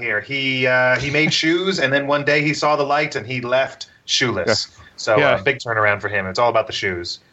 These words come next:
Speaker 1: All about
Speaker 2: And it
Speaker 1: the shoes.
Speaker 2: Well, that was a good metaphor, I think, because it's usually people that have the extreme switch, which he did with his, like, people go from one extreme to another. They don't go from, like, middle to fanatic. They go from, like, super sinner to fanatic often,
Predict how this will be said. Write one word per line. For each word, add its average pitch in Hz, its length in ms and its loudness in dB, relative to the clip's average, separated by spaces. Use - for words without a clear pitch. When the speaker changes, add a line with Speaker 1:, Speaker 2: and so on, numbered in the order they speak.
Speaker 1:
All 131 180 2
about 113 80 -4
Speaker 2:
And 180 80 2
it - 60 -6
Speaker 1:
the - 60 -16
shoes. 101 380 -16
Speaker 2:
Well, 175 100 -2
that 202 60 0
was 220 100 -2
a 214 40 -4
good 208 180 -2
metaphor, 170 520 0
I 123 80 -2
think, 135 240 -10
because 135 340 -4
it's 143 260 -10
usually 175 220 -2
people 170 260 0
that 143 180 0
have 135 220 0
the 131 60 0
extreme 139 440 -2
switch, 131 360 -2
which - 120 -8
he 117 120 -4
did 120 340 0
with 110 160 -6
his, 110 160 -8
like, 104 180 0
people 160 200 0
go 156 160 2
from 135 180 -2
one 131 120 2
extreme 127 280 -4
to - 80 -4
another. 107 320 2
They 110 60 2
don't 120 200 0
go 117 120 4
from, 110 180 -4
like, 98 160 0
middle 104 280 2
to - 120 -8
fanatic. 92 480 0
They 101 80 -2
go 104 140 2
from, 101 200 -2
like, 92 300 0
super 120 340 0
sinner 104 320 -2
to 101 100 -4
fanatic 92 380 2
often, - 340 -2